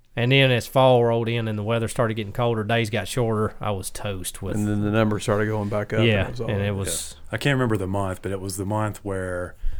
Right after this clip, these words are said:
Speaker 3: you had been able to put away your mask for the most part.
Speaker 1: Yeah.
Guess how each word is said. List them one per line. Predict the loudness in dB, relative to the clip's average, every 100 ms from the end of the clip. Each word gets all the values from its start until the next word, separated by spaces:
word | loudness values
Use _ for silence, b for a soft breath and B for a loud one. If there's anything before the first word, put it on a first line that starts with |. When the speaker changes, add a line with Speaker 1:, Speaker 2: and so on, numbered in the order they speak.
| b b b -6 -8
Speaker 3:
you | -6 -4 -4 -6 -6
had | -6 -4
been | -2
able | -2 -4
to | -4
put | -2
away | 0 0 0 -2
your | -4
mask | -6 0 2 2 0
for | -4
the | -2
most | -4 -6 0
part. | 6 10
Speaker 1:
Yeah. | 10 10